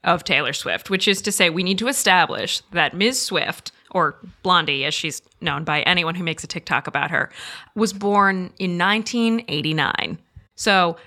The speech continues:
what this means is she's a millennial. She's an internet native, and how she harnesses the internet is not totally dissimilar to how we talk about how good Lil Nas X is at the internet. He's better, obviously, but that's like a microgenerational gap.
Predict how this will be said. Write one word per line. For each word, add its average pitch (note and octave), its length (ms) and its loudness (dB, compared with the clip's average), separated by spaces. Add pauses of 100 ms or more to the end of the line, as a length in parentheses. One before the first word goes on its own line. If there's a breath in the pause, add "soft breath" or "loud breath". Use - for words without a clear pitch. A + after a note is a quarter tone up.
(160 loud breath)
what G3+ 120 -2
this A3 160 0
means F#3 380 2
is D#3 500 0 (560 soft breath)
she's D#3+ 220 -2
a F3 60 -4
millennial. G#3 400 2
She's E3 200 -6
an E3+ 80 -8
internet A#3+ 380 2
native, D#3 400 0
and E3 100 -4
how G#3 160 0
she G3+ 180 -2
harnesses D#4 420 0
the A3+ 80 -2
internet F#3+ 460 0
is F#3 180 -6
not D#4+ 420 0
totally C5 520 -2
dissimilar F4 580 0
to C4 240 0
how A3 160 4
we G#3 100 -2
talk G3 260 4
about E3+ 260 2
how F#3+ 80 -4
good E3 280 -6
Lil E3+ 140 -2
Nas D#3 220 -2
X A#3+ 260 0
is D#4 100 -2
at D#4 100 0
the D4+ 120 -4
internet. D4+ 400 0
He's G3+ 240 -10
better, D#3+ 340 -2
obviously, D#3+ 340 -4
but E3+ 140 -8
that's E3 160 0
like D#3 140 -4
a - 20 -6
microgenerational D3 920 -4
gap. C#3+ 340 -2